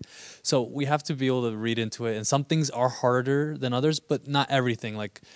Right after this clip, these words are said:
I don't want you guys to feel like, "Man, we should just leave that studying to the preachers and the scholars." I think that's a mistake that we make as Christians. Everyone's supposed to dive into it.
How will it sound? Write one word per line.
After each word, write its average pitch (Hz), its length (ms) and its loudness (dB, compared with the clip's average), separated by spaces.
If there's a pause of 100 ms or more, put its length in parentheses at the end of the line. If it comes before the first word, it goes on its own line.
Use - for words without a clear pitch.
(160)
I - 60 -4
don't 120 80 2
want 117 140 0
you 117 60 2
guys 113 200 4
to 110 80 -2
feel 110 300 -2
like, 104 340 -4 (480)
"Man, 147 240 2
we 120 80 2
should 120 180 2
just 123 280 0
leave 117 240 -2
that 113 260 2
studying 117 320 -2
to - 100 -10
the 113 80 -10
preachers 117 640 -6
and 110 80 -8
the 104 40 -8
scholars." 117 480 -2
I 123 80 0
think 131 160 -4
that's 117 180 0
a 120 60 -4
mistake 107 460 -4
that 110 140 -8
we 120 80 -12
make 117 220 -12
as - 100 -12
Christians. - 520 -10 (260)
Everyone's 135 500 2
supposed - 340 -6
to 123 60 -6
dive 113 260 -8
into 123 280 -14
it. 123 100 -12